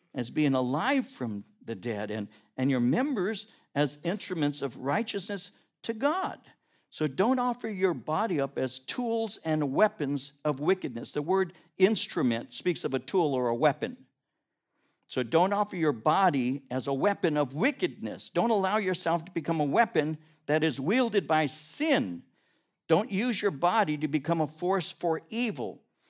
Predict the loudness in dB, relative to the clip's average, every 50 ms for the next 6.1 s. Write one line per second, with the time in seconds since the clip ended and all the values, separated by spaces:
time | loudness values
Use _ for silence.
0 | _ _ -2 -2 0 2 0 0 2 2 0 2 2 2 2 2 2 2 0 0
1 | 0 0 0 0 -4 -4 -4 -4 -4 -4 -2 0 0 0 0 -2 -2 -2 0 0
2 | 2 0 0 0 4 4 4 4 4 0 -6 -20 _ _ -8 0 2 2 2 4
3 | 2 0 0 0 -2 -4 -4 -8 -2 0 0 0 0 -2 -6 -6 -2 0 0 0
4 | 0 -2 -4 -4 -4 -14 _ _ _ _ _ _ _ _ _ _ _ _ _ _
5 | _ _ 2 4 4 4 4 4 2 2 2 0 -2 -2 0 2 4 4 4 4
6 | 2 0